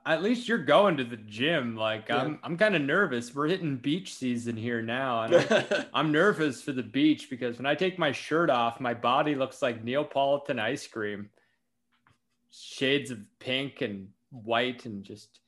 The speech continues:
Speaker 1: it's rough. I, my body looks like melting Neapolitan ice cream
Speaker 2: <laughs>
Speaker 1: and nobody wants a lick. It's
Speaker 2: Oh, yeah.
Speaker 1: yum, yum, yum, yum, yum. The beach is lactose intolerant.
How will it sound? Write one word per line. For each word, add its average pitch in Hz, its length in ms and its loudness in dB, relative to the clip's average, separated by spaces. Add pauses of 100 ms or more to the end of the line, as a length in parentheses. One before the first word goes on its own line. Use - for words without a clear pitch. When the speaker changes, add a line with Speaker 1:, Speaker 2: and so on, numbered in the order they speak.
(960)
Speaker 1:
it's - 120 -20
rough. 123 340 2
I, 123 220 0
my 156 120 4
body 175 420 8
looks 170 260 2
like 139 160 2
melting 131 580 0
Neapolitan 127 720 2
ice 117 260 2
cream 107 400 -2 (260)
Speaker 2:
<laughs> - 280 -20
Speaker 1:
and 117 220 -6
nobody 311 420 10
wants 254 340 6
a 185 60 0
lick. 123 400 -4 (360)
It's 135 260 -4
Speaker 2:
Oh, 135 720 2
yeah. 131 460 -2
Speaker 1:
yum, 185 160 -2
yum, 220 140 0
yum, 190 120 0
yum, 170 140 -2
yum. 127 400 -2 (640)
The 120 100 2
beach 190 400 4
is 147 300 -2
lactose 190 580 0
intolerant. 139 640 0